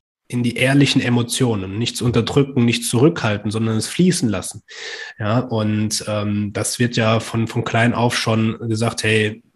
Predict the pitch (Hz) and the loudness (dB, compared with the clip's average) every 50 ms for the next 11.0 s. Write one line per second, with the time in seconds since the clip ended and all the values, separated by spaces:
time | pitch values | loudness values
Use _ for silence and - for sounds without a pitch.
0 | _ _ _ - - _ _ - - - - - - - - _ - 127 117 110 | _ _ _ -20 -20 _ _ -14 -14 -12 -12 -14 -16 -18 -12 _ -2 0 2 2
1 | 107 113 123 117 - - 123 123 120 117 120 113 107 107 - - - 110 107 104 | 2 2 2 2 2 4 4 4 4 4 4 4 4 4 2 0 0 0 0 0
2 | 107 107 - - 117 113 110 107 104 104 104 101 - - - - - - - - | -2 -2 -4 -4 -4 -4 -2 -2 -2 -2 -2 -4 -6 -10 -16 -20 -20 -20 -20 -20
3 | _ - - 110 - - 117 113 113 - 131 117 117 117 113 - - 120 104 104 | _ -4 -2 -2 0 2 2 2 4 4 6 6 6 4 4 2 2 0 2 2
4 | 101 110 117 123 117 117 117 117 113 - - - 104 107 113 117 120 113 - - | 2 4 4 4 4 4 4 2 2 0 -2 -4 -4 -2 -2 -2 -2 -2 -4 -4
5 | - 107 110 117 107 113 107 107 107 107 104 104 107 120 127 120 120 113 113 123 | -2 -2 -2 0 0 0 0 0 0 0 0 2 2 2 2 2 2 4 4 2
6 | 135 - - 139 131 127 123 - - - 123 127 131 127 - 143 120 110 113 107 | 2 0 0 0 0 2 0 0 -2 -2 -2 -2 -2 -2 -2 -2 -2 -2 -4 -4
7 | 110 117 - - 120 113 117 110 - - - 123 120 120 113 107 101 - - 107 | -4 -6 -4 -4 -2 -2 -2 -2 -4 -4 -2 0 2 2 2 0 -2 -4 -2 0
8 | 110 110 110 107 104 104 101 - - 117 104 107 - - - 113 110 92 113 120 | 0 0 0 0 -2 -4 -6 -6 -4 -4 -2 -2 -4 -2 0 0 0 2 4 6
9 | 131 127 120 120 120 117 120 120 117 - 120 113 110 107 101 104 104 - - 120 | 6 6 6 6 4 4 4 4 2 2 0 -2 -2 -2 -4 -4 -6 -6 -4 -2
10 | 117 113 110 110 110 - - 139 143 139 - 139 123 117 113 113 117 117 110 | 0 0 0 -2 -4 -2 -2 0 0 0 0 -2 0 0 2 2 2 0 -2